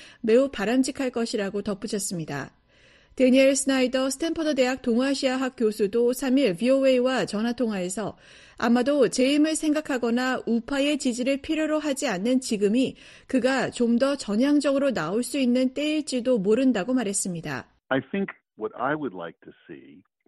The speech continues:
Speaker 2: and I'm not sure if it's gonna happen, is some more clear statement on the part of
Speaker 1: 스나이더
Speaker 2: Prime Minister
Speaker 1: 교수는
Speaker 2: Kishida
Speaker 1: 기시다 총리가
Speaker 2: of
Speaker 1: 전시와 식민지 역사 문제에 대해 보다 명확한 입장을 밝히고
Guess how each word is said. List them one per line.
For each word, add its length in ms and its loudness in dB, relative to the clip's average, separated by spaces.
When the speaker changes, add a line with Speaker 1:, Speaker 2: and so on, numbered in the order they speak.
Speaker 2:
and 80 -8
I'm 140 -4
not 260 0
sure 180 -8
if 60 -12
it's 160 -20
gonna 240 -12
happen, 560 -6
is 160 -4
some 300 0
more 640 -2
clear 380 -2
statement 500 -4
on 140 -20
the 180 -20
part 240 -12
of 80 -10
Speaker 1:
스나이더 360 2
Speaker 2:
Prime 40 -6
Minister 0 -
Speaker 1:
교수는 480 -2
Speaker 2:
Kishida 360 -12
Speaker 1:
기시다 360 2
총리가 560 2
Speaker 2:
of 60 -6
Speaker 1:
전시와 680 -2
식민지 540 0
역사 320 -2
문제에 380 4
대해 400 -2
보다 380 2
명확한 480 0
입장을 380 -2
밝히고 600 -2